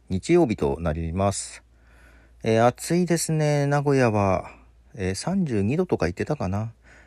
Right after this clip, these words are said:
今時刻はですね、十四時四十六分。まあ、一番暑い時間帯ですよ。えー、実は今日は外を歩きながら録音しようかなと思いましたが、今ちょっと外に出てきて、えー、あまりの暑さに、え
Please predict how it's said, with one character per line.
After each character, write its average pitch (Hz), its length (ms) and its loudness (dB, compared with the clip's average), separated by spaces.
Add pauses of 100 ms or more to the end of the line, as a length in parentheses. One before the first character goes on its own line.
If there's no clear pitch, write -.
(140)
今 147 240 2
時 139 140 0
刻 - 380 2
は 85 140 -4
で 78 120 -6
す - 180 -8
ね、 85 180 -2
十 135 400 2
四 123 160 6
時 90 320 -4 (460)
四 156 180 4
十 151 100 0
六 165 240 6
分。 78 240 -2 (540)
ま 110 80 2
あ、 - 20 4
一 87 220 -2
番 120 140 4
暑 131 220 -2
い 117 60 2
時 87 120 -4
間 80 280 -4
帯 92 140 2
で 107 80 2
す - 160 -6
よ。 73 160 -2 (800)
え 101 160 2
ー、 98 60 2
実 135 180 4
は - 100 2
今 185 80 6
日 - 40 8
は 107 40 4
外 170 220 2
を 107 100 8
歩 143 120 2
き 185 100 2
な 185 100 6
が 151 100 6
ら 110 60 4
録 101 280 0
音 117 120 2
し - 180 -6
よ 127 100 2
う - 20 -8
か 90 140 -2
な 90 180 0
と - 140 -6
思 87 120 0
い 92 40 0
ま 92 120 0
し - 100 -6
た 82 100 -2
が、 71 80 0
今 117 180 -2
ち - 80 -4
ょ 143 40 0
っ - 20 -2
と 131 80 0
外 131 180 -4
に 107 80 2
出 90 100 2
て 80 120 -4
き - 80 -16
て、 71 320 -6
え 82 160 0
ー、 71 40 2
あ 85 80 2
ま 104 160 0
り 123 120 -2
の 82 240 -2
暑 - 140 -4
さ - 200 -6
に、 73 220 -6 (180)
え 73 240 -2